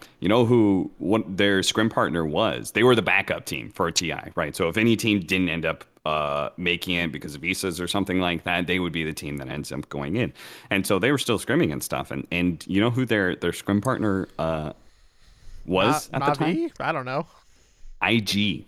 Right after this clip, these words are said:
Speaker 2: Oh, fuck.
Speaker 1: Went up
Speaker 2: <laughs>
Speaker 1: winning T I. And you know, you know what was happening in those scrims? They were teaching I G how to play that patch. <laughs>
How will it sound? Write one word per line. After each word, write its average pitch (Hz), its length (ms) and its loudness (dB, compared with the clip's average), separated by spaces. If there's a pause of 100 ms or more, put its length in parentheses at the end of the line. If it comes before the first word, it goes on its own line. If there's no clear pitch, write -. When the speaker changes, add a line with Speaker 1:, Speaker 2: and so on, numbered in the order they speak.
(280)
Speaker 2:
Oh, 226 160 6
fuck. 220 320 4
Speaker 1:
Went 208 160 6
up 302 180 12
Speaker 2:
<laughs> 302 40 12
Speaker 1:
winning 247 200 8
T 104 240 4
I. 95 320 4 (320)
And 113 120 6
you 143 80 10
know, 175 260 8
you 139 200 6
know 151 100 8
what 156 220 6
was 139 180 4
happening 156 380 2
in 175 100 4
those 180 200 2
scrims? 208 440 2 (260)
They - 80 2
were 135 100 4
teaching 170 360 4
I 143 120 6
G 151 200 4
how 147 120 4
to 135 80 4
play 147 220 2
that 123 200 4
patch. 139 460 0 (260)
<laughs> - 60 0